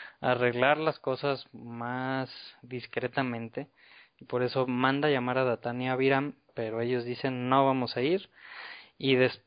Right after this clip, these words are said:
todavía des-, que dicen, "No vamos a ir, queremos que toda la gente vea que tú estás mal, Moisés, y que nosotros estamos bien, entonces queremos que sea algo público",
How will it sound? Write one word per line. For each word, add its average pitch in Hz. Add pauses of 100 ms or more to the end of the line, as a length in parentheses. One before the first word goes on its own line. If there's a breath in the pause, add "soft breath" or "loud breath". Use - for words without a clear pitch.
(100)
todavía 160
des-, 151 (320)
que 131
dicen, 139
"No 147
vamos 160
a 123
ir, 165
queremos 160 (100)
que 123
toda 185
la 165
gente 151
vea 139
que 120
tú -
estás 147
mal, 127
Moisés, 131
y 117
que -
nosotros 117
estamos 120
bien, 135 (600 loud breath)
entonces 120 (300)
queremos 139
que 127
sea 135
algo 135
público", 139